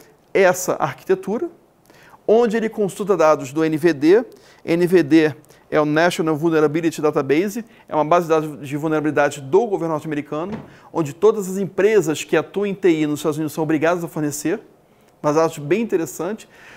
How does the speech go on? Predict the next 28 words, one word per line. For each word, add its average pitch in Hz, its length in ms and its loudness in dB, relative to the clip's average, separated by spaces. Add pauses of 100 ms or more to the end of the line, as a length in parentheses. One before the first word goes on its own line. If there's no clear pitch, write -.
(340)
Os 170 200 -2
dados 143 640 2
das 156 160 -2
vulnerabilidades 156 760 0
de 147 80 -8
todos 226 520 2
os - 20 2
equipamentos, 165 800 2
software 156 340 -2
e - 20 -6
tudo 165 60 -4
mais 143 180 -2
são 165 140 -10
feitos 147 240 -4
em 151 40 -6
X 147 260 -12
M 160 200 -6
L. 160 320 -4 (760)
Dá, 180 220 2 (400)
a, 147 240 2 (100)
você 170 280 -4
conseguir 196 380 -8
extrair 180 440 -2
os 190 100 -6
dados 175 160 0
de 165 80 -2
lá 156 320 2
é 165 120 -4